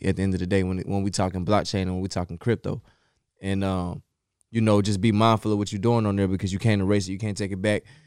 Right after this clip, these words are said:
This ain't no, uh, you know, you send in the letter and they wipe your credit and all that. Like, whatever's on the blockchain is on there forever.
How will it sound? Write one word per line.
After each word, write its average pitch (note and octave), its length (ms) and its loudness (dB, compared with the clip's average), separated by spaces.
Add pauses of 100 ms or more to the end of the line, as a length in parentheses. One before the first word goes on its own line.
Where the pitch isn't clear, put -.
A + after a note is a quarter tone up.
(160)
This G#2 180 -2
ain't A2 180 4
no, G#2 400 4 (400)
uh, G2+ 420 2 (320)
you A2 80 2
know, G#2 140 6
you G#2 160 4
send A2 300 4
in G#2 80 4
the F#2+ 80 2
letter G#2 260 8
and G2 80 4
they G2 80 6
wipe G2+ 240 6
your F#2 60 -8
credit G2 340 0
and G2 100 -6
all F#2+ 140 -2
that. F#2 160 -2
Like, F2+ 160 -4
whatever's G#2+ 380 2
on G2 80 0
the F#2 80 -2
blockchain G2 500 2
is F#2 140 0
on G2+ 140 4
there F#2 120 0
forever. F2+ 460 0